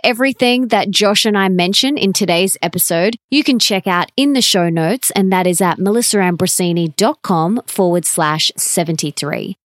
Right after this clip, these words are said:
And you can also check out all my other episodes there too. Also, just a reminder, you can now get your hands on my book, Open Wide, A Radically Real Guide to Deep Love, Rocking Relationships,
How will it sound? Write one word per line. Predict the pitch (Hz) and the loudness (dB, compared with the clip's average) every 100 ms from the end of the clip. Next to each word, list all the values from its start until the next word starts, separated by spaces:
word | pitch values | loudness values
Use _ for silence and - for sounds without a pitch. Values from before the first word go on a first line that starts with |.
| - | -2
And | 240 | 0
you | 254 | 2
can | 277 | 2
also | 285 285 302 | 0 2 0
check | - 254 220 - | 2 0 0 -2
out | 202 185 - | 0 0 2
all | 220 226 | 2 4
my | 233 240 | 2 2
other | 196 190 - | 0 0 -2
episodes | 127 156 - 180 170 - | -2 -2 0 0 0 0
there | 165 156 | 0 0
too. | - - 156 139 - 170 _ _ - | -2 -2 -2 -4 -6 -10 _ _ -2
Also, | 247 226 254 | 0 2 2
just | 254 214 247 254 - | 0 2 0 0 -2
a | 262 | 0
reminder, | 247 233 226 220 226 254 | 2 2 2 2 2 0
you | 240 214 302 | 0 0 0
can | 320 240 190 190 | 0 0 2 2
now | 196 202 220 | 2 2 2
get | 208 226 - | 0 0 2
your | 240 | 0
hands | 185 196 196 208 277 285 | 0 0 0 0 0 -2
on | - 202 196 | 0 2 2
my | 185 185 | 2 2
book, | 180 - 262 415 - - | 0 0 0 0 -2 -2
Open | 190 190 202 185 170 | 2 2 2 2 2
Wide, | 190 190 214 269 349 | 2 4 2 0 0
A | - 180 | 0 0
Radically | 185 190 214 - 190 | 0 0 0 0 0
Real | 175 185 185 185 | 0 2 2 0
Guide | 185 175 170 233 233 | 2 2 2 0 -2
to | - | -2
Deep | 175 - 220 302 - | -2 0 2 2 0
Love, | 196 151 151 247 - - | 0 2 2 -2 -4 -4
Rocking | 185 170 190 247 - 202 180 | -4 0 2 2 2 0 0
Relationships, | 175 156 156 - 175 190 202 262 | 0 0 -2 -2 -2 0 0 -2